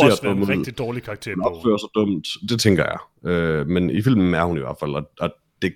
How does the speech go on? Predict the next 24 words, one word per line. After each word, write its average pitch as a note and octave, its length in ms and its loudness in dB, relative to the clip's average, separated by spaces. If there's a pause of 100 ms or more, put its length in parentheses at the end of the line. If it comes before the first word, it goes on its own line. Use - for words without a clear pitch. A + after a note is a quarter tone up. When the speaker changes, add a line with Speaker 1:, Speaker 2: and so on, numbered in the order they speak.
(160)
Speaker 1:
gør G2+ 140 2
det - 180 2
lidt D#2+ 500 -2
svært D2 840 -6
at C#2 80 -12
tage E2 140 -2
hende D#2 140 0
alvorligt C#2+ 420 -2
som C#2 140 -8
skurk. - 380 -10 (180)
Øh, C2+ 320 -6
hun, E2+ 220 0
hun, E2 280 -2 (320)
jeg D#2+ 120 -2
synes D#2+ 180 -4
aldrig, F2+ 160 0
man E2+ 100 0
oplever D#2+ 280 0
hende D2+ 200 -4
som D2+ 180 -4
særlig D#2 440 -4
meget D2+ 180 -2
en C#2 80 -6
trussel. - 380 -6